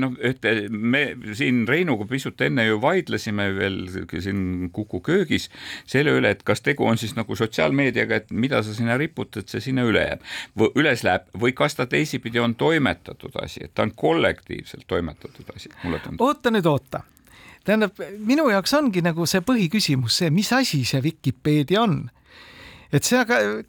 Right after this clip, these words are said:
Speaker 2: kasutasid siin minu arvates üsna ettevaatamatult sõna entsüklopeedia. Et no ma ikkagi oleksin ülimalt ettevaatlik selle termini laiendamisel, äh, Vikipeediale. Küll aga, mis on täiesti tõsi,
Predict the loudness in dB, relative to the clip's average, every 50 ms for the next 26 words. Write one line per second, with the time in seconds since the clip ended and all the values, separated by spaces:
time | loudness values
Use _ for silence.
0 | _ _ _ 0 0 2 2 -2 -2 -2 -4 -2 -2 -4 -2 -2 0 0 2 2
1 | 2 4 4 4 2 2 -2 -4 -6 -6 -2 -2 -2 -2 0 0 2 2 0 0
2 | -4 _ 0 0 2 2 2 0 0 0 2 2 2 0 -4 _ _ -20 -6 -2
3 | 0 2 2 0 0 -2 -4 -4 -2 -2 -2 0 2 2 4 4 2 4 2 2
4 | 0 0 -2 -4 -6 -6 _ -4 -4 -4 -2 _ 2 2 2 2 0 -4 -10 -12
5 | -14 -16 -20 _ _ _ _ _ -20 -20 -20 -20 -20 -20 -20 -20 -20 -20 -18 _
6 | -2 -2 -2 -2 _ 0 0 2 4 4 4 4 2 2 0 0 -2 -2 2 2
7 | 2 2 2 0 0 2 4 4 4 4 4 2 2 0 0 0 0 0 0 -4
8 | -4 -2 -2 -2 -2 -4 -8 -12 -8 -6 0 2 4 4 4 2 2 2 2 2
9 | 4 2 2 0 0 -2 -2 -2 -2 -4 -4 -4 -6 0 2 2 2 4 2 0
10 | -2 -4 -6 -6 -4 -6 -4 -4 -4 -4 -4 -4 -4 -4 -2 -2 -2 -2 0 0
11 | 0 2 0 -4 -4 -4 -6 -6 -6 -8 -10 -12 -12 -14 -18 -20 -20 -20 -20 -20
12 | -18 -18 -18 -20 -20 -10 _ 2 2 4 4 4 2 2 2 2 2 2 2 2
13 | 2 0 2 0 0 0 0 2 2 2 2 2 0 0 -2 -2 -2 0 0 0
14 | 2 0 -2 -4